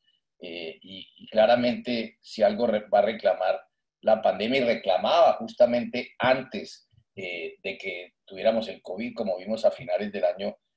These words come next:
eh, dos mil diecinueve, eh, con toda esta restricción, eh, de fuertes, eh, necesidades fiscales, algo sobre el cual en, en el fondo Alejandro permanentemente está poniendo la luz,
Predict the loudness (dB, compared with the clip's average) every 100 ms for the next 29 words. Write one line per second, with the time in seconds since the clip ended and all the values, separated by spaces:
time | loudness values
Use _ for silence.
0 | _ -14 -12 -10 -12 -10 -8 -8 -8 -6
1 | -4 -6 -12 _ _ _ -16 -12 -12 -16
2 | _ _ -8 -6 -2 2 4 4 4 6
3 | 6 0 -6 -16 -8 -2 -2 -4 -12 _
4 | _ _ -12 -10 -10 -10 -10 -2 -2 -2
5 | -2 -4 -4 -16 -16 -16 -18 _ _ _
6 | _ -14 -12 -12 -10 2 2 2 -2 -10
7 | 2 2 2 -4 -6 -6 -6 -10 -12 -2
8 | 0 0 -2 _ _ _ -14 -12 -10 -12
9 | -14 -6 -2 0 0 -2 -4 -4 -6 -6
10 | -6 -6 -6 -6 -6 -6 -8 -8 _ _
11 | _ -8 -2 0 0 -4 -2 2 2 0
12 | -16 -20